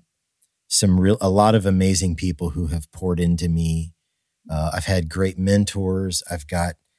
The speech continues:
um, you know, brothers who are in ministry. I've, I've, uh,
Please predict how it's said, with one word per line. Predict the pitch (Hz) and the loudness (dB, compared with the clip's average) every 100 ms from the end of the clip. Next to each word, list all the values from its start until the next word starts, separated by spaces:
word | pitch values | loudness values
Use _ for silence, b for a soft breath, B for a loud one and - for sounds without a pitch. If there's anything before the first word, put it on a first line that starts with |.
| _ _ _ _ | _ _ _ _
um, | 87 80 78 82 | -4 -2 -2 -4
you | 95 | -2
know, | 82 | -2
brothers | 71 87 90 98 95 98 | -2 0 2 2 0 0
who | - 92 | -2 -2
are | 90 | -2
in | 87 85 | -2 0
ministry. | 90 95 92 - 95 92 90 90 80 | 2 0 0 -4 -4 -4 -4 -6 -8
I've, | 80 76 - | -8 -10 -10
I've, | 90 85 - _ _ - | -12 -12 -16 _ _ -10
uh, | 80 78 76 | -6 -4 -6